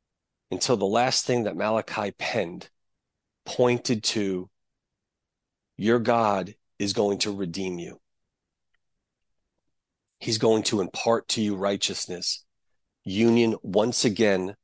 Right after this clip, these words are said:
with our Creator and our Lord." See, we forget, many of us, the Old Testament didn't start with the law. It ended with the law.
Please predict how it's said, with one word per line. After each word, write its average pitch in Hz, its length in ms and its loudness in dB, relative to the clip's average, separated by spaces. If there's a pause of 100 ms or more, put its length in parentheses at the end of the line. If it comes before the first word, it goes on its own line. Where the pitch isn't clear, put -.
with 101 200 -2
our 90 120 2
Creator 98 580 0
and 92 160 -6
our 92 100 -4
Lord." 92 380 -2 (340)
See, 175 260 4 (760)
we 180 220 6
forget, 135 540 4 (160)
many 123 260 4
of 113 80 4
us, 104 160 2 (800)
the 131 120 4
Old 240 160 8
Testament 202 380 4
didn't 156 160 4
start 147 300 2
with 110 100 -4
the 104 80 -4
law. 104 320 0
It 139 200 2
ended 135 300 6
with 92 140 -2
the 90 80 0
law. - 300 2